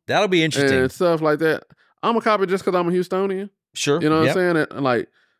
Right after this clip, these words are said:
Speaker 2: I kinda enjoy that canary yellow.
Speaker 1: Yeah.
Speaker 2: But at the same time, like, I totally understand if somebody like, "Oh, they tripping."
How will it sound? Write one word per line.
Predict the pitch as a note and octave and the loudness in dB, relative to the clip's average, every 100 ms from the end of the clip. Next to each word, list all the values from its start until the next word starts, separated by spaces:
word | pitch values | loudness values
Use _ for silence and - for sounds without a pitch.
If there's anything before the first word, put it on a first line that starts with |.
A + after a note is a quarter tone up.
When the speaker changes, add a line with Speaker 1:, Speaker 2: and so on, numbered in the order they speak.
| _ - | _ -4
Speaker 2:
I | A#2+ | -4
kinda | E3 D3 C3 | 0 0 2
enjoy | B2 A#2+ C3+ C3+ - | 2 2 2 0 -4
that | A#2 B2 | -4 -2
canary | B2 B2 B2+ B2+ A#2+ | -2 -2 0 2 2
yellow. | B2 C3 C#3+ D3+ _ _ | 0 0 -4 -8 _ _
Speaker 1:
Yeah. | F#2+ G2 A2 _ - | -4 -2 -4 _ -10
Speaker 2:
But | B2+ D3 | -2 0
at | C#3 | 0
the | C#3 | -2
same | D3 C#3 C3 | -2 0 0
time, | - D3+ D3+ C#3 | -2 -2 0 0
like, | B2 G#2 - | 0 -2 0
I | C#3 | -2
totally | C3+ D#3 C#3+ | 0 0 0
understand | C3+ C#3+ D#3+ D3+ | 0 -2 -2 -2
if | B2+ | -2
somebody | D3 C3 A2+ | -2 -2 -2
like, | G#2+ F#2+ | -2 -6
"Oh, | G#2 | -4
they | A2 | -6
tripping." | G#2+ A#2+ A2 G2 | -4 -4 -4 -6